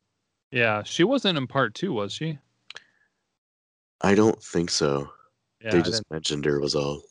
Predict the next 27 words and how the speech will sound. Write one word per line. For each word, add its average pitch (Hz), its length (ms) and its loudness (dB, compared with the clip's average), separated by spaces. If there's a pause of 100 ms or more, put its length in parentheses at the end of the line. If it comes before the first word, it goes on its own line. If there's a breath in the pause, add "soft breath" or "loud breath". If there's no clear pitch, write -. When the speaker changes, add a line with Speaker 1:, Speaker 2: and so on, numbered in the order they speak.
(680)
Speaker 1:
Yeah. 104 220 -8 (1600 soft breath)
So, 107 580 -2 (840 loud breath)
and 120 120 0
then 113 480 4
part - 800 0 (340 soft breath)
three, 120 520 0
or 120 260 4 (140)
the 120 240 -2
next 127 280 0
Karate 104 300 -4
Kid, 104 200 -4
of 98 120 -8
course, 101 340 -8
takes - 340 -8
on 98 220 -4
a 95 80 -10
different, 98 460 -12 (180)
uh, 107 320 -12 (1600 soft breath)
turn 104 320 -2
with 98 180 -6
Hilary 98 360 0
Swank, 104 420 -4
and 101 120 -8
so 101 200 -2
her 98 420 0 (520)
love 101 160 0
interest 101 720 -4